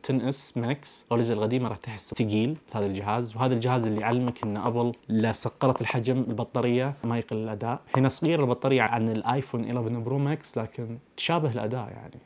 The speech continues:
صح نزلت تحت ال ثلاثمية أو ميتين أو ثلاثمية أو هال-، هالحجم أو الأربعمية ملي أمبير، لكن بدون ال فايف جي مثل الآيفون eleven برو ماكس راح يعطيك نفس الأداء.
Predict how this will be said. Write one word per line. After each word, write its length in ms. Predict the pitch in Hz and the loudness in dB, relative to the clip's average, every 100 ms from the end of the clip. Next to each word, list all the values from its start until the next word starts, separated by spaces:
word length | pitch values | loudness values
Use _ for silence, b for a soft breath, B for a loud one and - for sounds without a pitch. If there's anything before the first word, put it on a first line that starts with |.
| _ | _
صح 320 | - 135 - - | -6 -4 -4 -4
نزلت 340 | 123 113 123 - - - - | 0 2 2 -2 -20 -16 -4
تحت 220 | 131 - | -4 -4
ال 100 | 131 | -4
ثلاثمية 460 | 120 107 123 139 127 | 0 0 0 0 0
أو 100 | 110 | -2
ميتين 480 | 104 - 135 143 143 | -4 -2 -2 -2 -6
أو 140 | 107 107 - | -12 -12 -6
ثلاثمية 480 | 123 - 139 139 135 | -6 -4 -4 -4 -8
أو 420 | 117 110 - 120 | -12 -16 -10 -8
هال-، 100 | 113 - - | -8 -10 -10
هالحجم 500 | 123 - 131 139 139 - | -8 -2 0 0 -2 -6
أو 100 | 110 | -6
الأربعمية 640 | 131 139 143 139 143 143 143 147 - | -2 0 0 0 0 -2 -6 -12 -6
ملي 440 | 123 127 127 113 | -2 0 0 0
أمبير، 320 | 123 127 147 143 - B B B B | 0 2 2 2 -8 B B B B
لكن 360 | 135 131 143 131 - | 0 2 0 -2 -2
بدون 220 | 143 147 165 | 0 2 2
ال 60 | |
فايف 260 | - 156 143 | 2 2 2
جي 120 | 175 | 0
مثل 280 | 151 131 147 | 2 2 2
الآيفون 400 | 123 131 - 123 | 2 0 -2 -2
eleven 240 | 127 123 | 0 0
برو 180 | 127 123 | 0 0
ماكس 300 | 127 156 - | 0 -2 -4
راح 80 | 131 | -6
يعطيك 280 | 131 143 - | -4 -6 -6
نفس 180 | 135 123 | -4 -4
الأداء. 480 | 107 110 123 101 | -4 -4 -4 -6